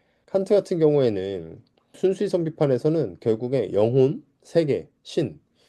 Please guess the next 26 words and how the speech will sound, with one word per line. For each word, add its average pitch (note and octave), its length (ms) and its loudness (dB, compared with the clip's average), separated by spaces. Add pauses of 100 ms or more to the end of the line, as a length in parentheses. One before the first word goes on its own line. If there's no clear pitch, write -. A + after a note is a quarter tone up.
(100)
이런 D3 220 2
거에 C#3 180 0
대해서는 B2+ 380 -4
알 G#2 260 0
수 C#3+ 140 0
없다고 C3+ 380 0
얘기해요. F2 680 -8 (160)
그거는 A2+ 560 -4
우리가 G#2 240 -2
경험할 B2 400 -2
수 A#2+ 140 -6
없는 A#2+ 340 -2
바기 A#2 240 -4
때문에 E2 440 -10
우리가 G#2+ 260 -2
경험할 A#2 340 -2
수 - 140 -10
있는 G2 160 -6
수학과 D#3+ 640 -4 (140)
물리학만이 A#2 840 -2 (340)
우리에게 G#2+ 440 0
진실을 C3 440 -2
준다. F2 540 -16 (140)
이렇게 C#3 240 -2
얘기한단 G#2 400 -6
말이에요. D2 220 -20